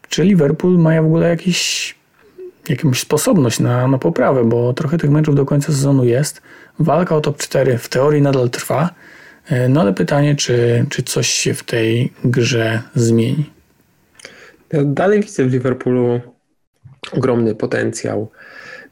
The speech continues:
Speaker 2: na progres jeszcze w tym sezonie, no bo problemem jest środek pola, gdzie brakuje trochę i defensywnych akcentów, i takiego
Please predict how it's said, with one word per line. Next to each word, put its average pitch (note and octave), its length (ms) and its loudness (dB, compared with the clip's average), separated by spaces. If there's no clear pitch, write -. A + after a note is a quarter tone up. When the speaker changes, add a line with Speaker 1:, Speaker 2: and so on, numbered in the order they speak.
Speaker 2:
na A2+ 140 -2
progres B2 460 -2
jeszcze B2+ 220 -4
w C3 60 -8
tym A#2 180 -4
sezonie, G#2+ 480 -4
no G#2 100 -2
bo A2+ 440 -2
problemem D#3 800 0
jest - 560 -6
środek B2 480 -4
pola, - 320 -6
gdzie A2+ 160 -2
brakuje B2 380 0
trochę B2+ 320 -4
i - 220 -2
defensywnych A#2 920 -2
akcentów, A2 800 -6
i B2 40 -16
takiego G#2+ 580 -4